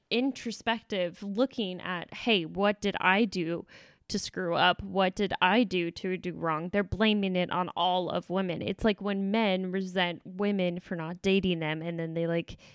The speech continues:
there's been men like that that are extreme and then will, like, do something violent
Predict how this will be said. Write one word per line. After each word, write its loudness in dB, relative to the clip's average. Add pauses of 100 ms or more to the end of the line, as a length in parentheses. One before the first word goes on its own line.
(360)
there's 4
been 6
men 0
like -2
that 0
that 4
are 2
extreme -2
and 0
then 0
will, -2
like, 0
do 0
something -4
violent -2